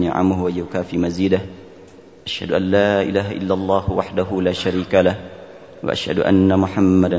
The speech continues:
عبده ورسوله. Hamba-hamba Allah, kita yakin Allah senantiasa melihat di mana saja kita berada. Kini kita berkumpul di tempat ini.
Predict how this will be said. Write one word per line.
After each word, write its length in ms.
عبده 400
ورسوله. 640
Hamba-hamba 720
Allah, 380
kita 240
yakin 800
Allah 320
senantiasa 640
melihat 480
di 160
mana 160
saja 240
kita 240
berada. 480
Kini 320
kita 240
berkumpul 720
di 80
tempat 400
ini. 320